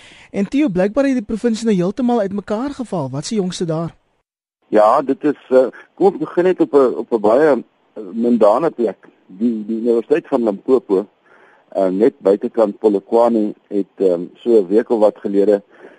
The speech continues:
Speaker 2: studenteraadsverkiesings gehad en vir die eerste keer in die geskiedenis het die E F F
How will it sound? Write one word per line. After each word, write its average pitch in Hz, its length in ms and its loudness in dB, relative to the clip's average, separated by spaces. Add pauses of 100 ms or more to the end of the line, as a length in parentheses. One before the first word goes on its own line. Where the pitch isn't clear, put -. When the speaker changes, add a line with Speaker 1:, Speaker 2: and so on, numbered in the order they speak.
(140)
Speaker 2:
studenteraadsverkiesings 110 1080 0
gehad 98 400 -2
en 104 80 -6
vir 104 120 -6
die 110 100 -4
eerste 135 200 -8
keer 139 160 2
in 117 180 0
die - 20 -8
geskiedenis 107 540 -6 (520)
het 98 160 2
die 120 160 -2
E 147 280 2
F - 160 -8
F 139 200 2